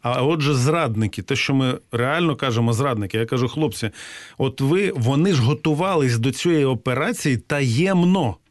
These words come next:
Уявіть собі, протягом майже трьох років». Я кажу: «Ну як?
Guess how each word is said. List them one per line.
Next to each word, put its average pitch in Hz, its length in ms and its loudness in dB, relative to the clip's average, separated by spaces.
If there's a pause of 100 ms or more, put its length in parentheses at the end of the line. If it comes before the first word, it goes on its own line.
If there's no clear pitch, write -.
(320)
Уявіть 123 380 0
собі, 180 320 2
протягом 139 420 0
майже 156 280 0
трьох 135 300 -2
років». 147 380 0
Я 113 80 0
кажу: 123 220 0
«Ну 175 160 2
як? 208 300 0